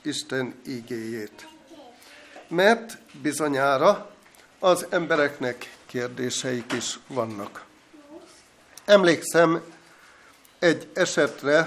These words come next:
a sok közül, amikor a Székely Bertalan utcai gyülekezetben szolgáltam, evangelizációt tartottunk, és az evangelizáció végén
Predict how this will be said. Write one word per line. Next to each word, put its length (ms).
a 340
sok 360
közül, 560
amikor 800
a 280
Székely 480
Bertalan 580
utcai 440
gyülekezetben 1300
szolgáltam, 1040
evangelizációt 1500
tartottunk, 1000
és 260
az 320
evangelizáció 1500
végén 760